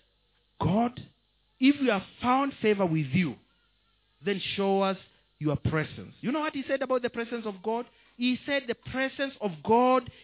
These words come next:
is a sign of his favor toward them. What is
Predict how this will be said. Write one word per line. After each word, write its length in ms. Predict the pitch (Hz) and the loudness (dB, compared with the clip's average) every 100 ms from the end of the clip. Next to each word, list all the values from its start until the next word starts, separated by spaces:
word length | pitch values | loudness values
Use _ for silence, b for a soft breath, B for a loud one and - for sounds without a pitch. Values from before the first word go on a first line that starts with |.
| b | b
is 140 | 202 - | -4 -2
a 140 | 196 - | -4 -4
sign 380 | - 240 254 247 b b | -2 0 0 -4 b b
of 140 | 208 | 0
his 140 | 180 185 - | 0 -4 -2
favor 400 | - 277 240 170 - _ _ _ _ _ _ _ _ _ _ - | 8 10 10 8 0 _ _ _ _ _ _ _ _ _ _ 6
toward 360 | 254 233 208 160 | 8 10 8 6
them. 240 | 202 156 - _ _ _ _ _ _ | 4 4 -2 _ _ _ _ _ _
What 220 | 254 285 | 4 4
is 100 | 262 | 2